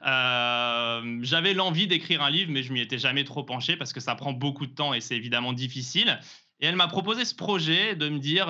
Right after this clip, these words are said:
eh ben, euh, voilà, il y a, il y a cette nouvelle audience qui est arrivée, euh, les échecs reviennent à la mode. Est-ce qu'il serait possible d'écrire un livre, euh, qui s'adresse aux adultes ?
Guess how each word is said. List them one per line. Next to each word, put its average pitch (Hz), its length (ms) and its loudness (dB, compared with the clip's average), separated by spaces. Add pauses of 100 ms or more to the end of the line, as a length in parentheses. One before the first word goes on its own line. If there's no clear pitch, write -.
eh 131 60 -2
ben, 131 80 0
euh, 123 560 2
voilà, 120 220 2
il 151 40 0
y 143 40 2
a, 131 40 2
il 123 60 -2
y - 20 2
a 131 40 0
cette 151 240 -2
nouvelle 165 240 4
audience 160 400 0
qui - 100 -4
est 156 40 4
arrivée, 147 520 2
euh, 147 140 0
les 135 240 0
échecs 147 280 -2
reviennent 165 440 0
à 147 60 4
la 139 100 2
mode. 139 400 -2 (320)
Est-ce 131 160 -10
qu'il 147 100 -8
serait 160 160 -2
possible 156 400 -4
d'écrire 147 420 2
un 143 140 2
livre, 160 400 0
euh, 131 300 2
qui 127 160 -6
s'adresse 139 420 -2
aux 165 160 2
adultes ? 165 540 -2